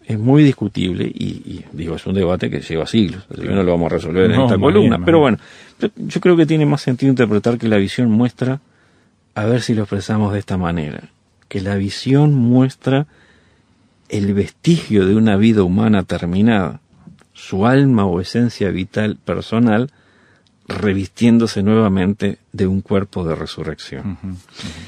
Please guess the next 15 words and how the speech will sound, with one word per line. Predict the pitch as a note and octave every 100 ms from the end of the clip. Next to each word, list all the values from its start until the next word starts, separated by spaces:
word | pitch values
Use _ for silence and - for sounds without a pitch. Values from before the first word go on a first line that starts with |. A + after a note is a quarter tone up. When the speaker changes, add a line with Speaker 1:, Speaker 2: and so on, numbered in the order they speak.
| - _
Speaker 1:
En | -
cualquier | D3 D#3+ D#3+ G3
caso, | G3+ G#3 G#3+ - _ _ _ _ _ _ _
según | - - A2 C3+ D3
la | A#2+
Biblia, | C3+ D3 B2+ A#2+ -
la | G2 G2+ G2+
psique, | - G2 - D3+ _ _ _ _ _ -
el | F#2 G#2
alma | C#3 A#2+ A#2+ -
o | F2+
vida | F2+ D#3 B2 G2 C#3+ _
del | G#2 E2+
ser | - G2+
humano, | G#2+ A2 G2+ G#2+